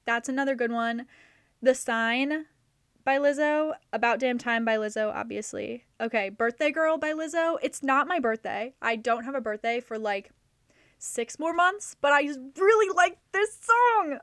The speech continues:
I love it. It's so good. Birthday Girl and, um, The Sign. Special is also a good one, but I don't know. There are just so many good songs. I'm just gonna have to make a playlist and share it with you guys. It's fine.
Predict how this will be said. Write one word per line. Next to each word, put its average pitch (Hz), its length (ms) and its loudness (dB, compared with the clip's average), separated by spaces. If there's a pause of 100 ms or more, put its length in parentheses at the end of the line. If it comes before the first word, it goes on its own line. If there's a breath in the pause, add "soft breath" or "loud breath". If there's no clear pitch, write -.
I 320 120 2
love 349 380 2
it. 262 220 0
It's 302 220 -10
so 302 460 4
good. 247 380 0 (240)
Birthday 269 320 0
Girl 285 280 0
and, 240 420 -4
um, 214 400 -8 (560 loud breath)
The 247 80 0
Sign. 240 500 -6 (140)
Special 415 380 2
is 320 120 4
also 254 240 0
a 262 60 -2
good 277 140 2
one, 277 200 -4
but 214 300 -2 (880 soft breath)
I 277 60 0
don't 269 120 2
know. 208 280 -4 (100)
There 339 120 0
are 370 60 0
just 403 160 -2
so 311 160 4
many 302 140 4
good 247 160 2
songs. 214 420 -4
I'm 277 140 -2
just 330 120 -8
gonna 370 120 -4
have 359 80 0
to 277 100 -8
make 240 140 -4
a 220 40 -16
playlist 208 320 -4
and 220 80 -14
share - 140 -10
it - 40 -10
with - 120 -16
you - 60 -16
guys. - 320 -14 (340)
It's 262 160 -4
fine. 233 300 -4